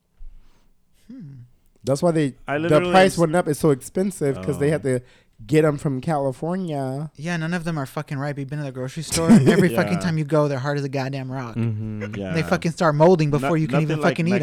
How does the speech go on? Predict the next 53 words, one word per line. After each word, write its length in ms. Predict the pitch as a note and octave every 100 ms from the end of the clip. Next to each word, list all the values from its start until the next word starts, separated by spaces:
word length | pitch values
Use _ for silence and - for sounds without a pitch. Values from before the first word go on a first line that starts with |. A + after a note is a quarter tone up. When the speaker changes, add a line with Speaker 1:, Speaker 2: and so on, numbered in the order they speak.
| C3
Speaker 3:
Mexican 260 | C3+ B2 G2+
a-, 100 | - -
aguacates. 800 | G2 G2 - F#2 - F2+ - -
Speaker 1:
Fuck. 180 | D#3
Speaker 2:
Oh, 140 | D3 D#3
I 100 | D3
heard, 300 | C#3 F3 E3+
um, 260 | D3 C3+ C3
if 100 | A#2+
you 80 | B2+
put 160 | D3+
your 100 | D#3
avocado 360 | B2+ A#2+ D3 C3
in 60 |
the 80 | A2
fridge, 380 | G#2 - A2 G2+
it 100 | A2+
will 320 | A2 A2 G#2
slow 260 | F#2+ - A2+
down 160 | A2 A2
the 80 |
process 340 | G#2 A2 G#2+ G#2
of 140 | G2
molding. 480 | G2+ G2 F2+ E2 F2+ _ _ _ C3
Speaker 1:
Mm-hmm. 320 | B2 B2 B2+ B2 _ - - _
You 80 | E3+
know, 100 | G3
if 120 | G3+
your 100 | A3
avocado 320 | E3 E3+ F#3
is 140 | F3+ E3+
really 140 | E3+
hard, 360 | B2+ B2+ C3 D#3
I 200 | C3+ D3
put 220 | - E3
it 160 | F3+ -
in 100 | C#3+
the 80 | C3
microwave 880 | A#2 A2+ G#2+ - B2+ A#2 A2 A2 B2+
and 100 | C#3
it'll 140 | C#3 B2+
soften 460 | - A#2 A#2 C3
it 120 | A#2+ -
a 60 | G2
little 260 | F#2+ G2
so 120 | -
you 100 | A#2
can 120 | G#2 G#2
actually 220 | - -
cut 180 | - -
it 100 | -
up. 160 | - _ _ -
Speaker 3:
Yeah. 240 | F#2+ F#2+